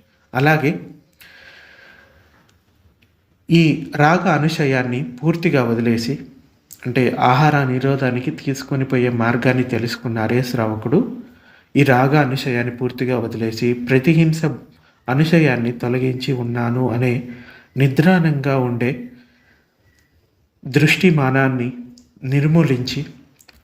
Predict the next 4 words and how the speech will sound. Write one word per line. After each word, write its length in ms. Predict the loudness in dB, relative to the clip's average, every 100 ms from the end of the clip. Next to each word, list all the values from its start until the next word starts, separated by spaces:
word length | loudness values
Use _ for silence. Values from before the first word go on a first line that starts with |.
| _
అవిద్యను 580 | 0 4 4 4 2 2
విడిచి 380 | 0 0 -2 -6 -8 -12 -20 _ _ _ _ _ _ -20 -20 _ -20 -20 _ _ _ _ _ -20 -20 -20 -20 _ 0
విద్యను 420 | 2 4 4 2
పొందుతాడు. 580 | 0 -2 -4 -4 -6